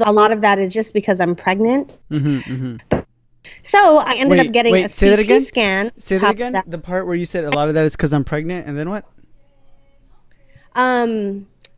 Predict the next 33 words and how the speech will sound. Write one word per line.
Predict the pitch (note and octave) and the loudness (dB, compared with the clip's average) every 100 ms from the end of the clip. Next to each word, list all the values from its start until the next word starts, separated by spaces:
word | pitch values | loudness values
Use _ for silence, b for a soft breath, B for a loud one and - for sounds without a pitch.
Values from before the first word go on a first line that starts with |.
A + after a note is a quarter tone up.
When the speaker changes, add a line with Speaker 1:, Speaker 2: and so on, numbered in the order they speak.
| _ - | _ -4
Speaker 1:
they | A#3+ C#4 | 2 2
were | C#4 | 2
still | - C4 | 0 0
worried | A#3+ A#3 A3+ | 2 2 0
about | G#3 G3+ | 0 -2
a, | G3 - | -2 -6
a | G3 | -10
blood | F#3 G#3 G#3 | -4 -2 -2
clot | - F3+ D3+ - _ _ _ - | -4 -6 -8 -10 _ _ _ -8
Speaker 2:
Ah, | |
Speaker 1:
somewhere. | - F#3 F3 F#2+ G#2+ A2+ _ | -4 -2 -4 -6 -10 -16 _
Speaker 2:
okay. | - | -20
Uh-huh. | A2+ A#2 A2 _ _ - | -18 -16 -18 _ _ -2
Speaker 1:
Yeah, | A3 A3+ F#3+ | 2 2 0
so | - A#3 A3+ A3+ A3 A3 | 0 2 4 4 4 2
they | A3 A#3 | 4 2
wanted | A#3+ A#3+ B3 A#3+ G#3 - | 2 -2 -2 -4 -8 -8
to | B3 A#3+ | -8 -6
do | A3 A#3+ G#3+ _ _ _ - | -2 0 0 _ _ _ -4
a | A3+ A3 | -2 -2
C | - A3+ | -2 -6
T | - - - B3 A#3 | -6 -12 -6 -4 -4
scan. | - - G3 F3+ F3 - F3 G#3+ G#3+ _ _ _ _ _ _ _ _ _ _ _ _ _ D3 | -4 -2 0 0 -2 -6 -4 -4 -6 _ _ _ _ _ _ _ _ _ _ _ _ _ -14
Speaker 2:
Mm-hmm. | B2 B2 B2+ | -12 -10 -2
Speaker 1:
And | G#3+ G#3 G3+ G#3 G3+ G#3+ | 0 2 2 0 -4 -2
so | A#3+ A3+ | 2 4
I | A3 | 4
ended | A#3+ C4+ C#4 | 2 0 0
up | C4 A3+ | -2 -6
doing | A3+ C#4 C#4 | -2 0 0
a | |
C | C#4 C#4+ | -2 -4
T. | B3+ C4 A3+ | -4 -2 -4